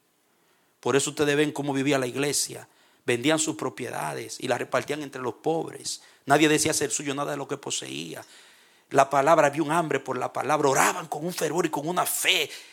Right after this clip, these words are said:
que hacían temblar la tierra porque ellos creían lo que se le había dicho.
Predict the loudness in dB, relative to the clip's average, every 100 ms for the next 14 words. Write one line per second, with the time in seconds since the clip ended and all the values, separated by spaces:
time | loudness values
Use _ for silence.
0 | -20 _ -2 2 2 2 2 4 4 2
1 | 2 0 0 -4 -8 -6 -6 -4 0 2
2 | 2 2 0 0 -4 -4 -2 0 2 4
3 | 6 6 4 -2 -4 -8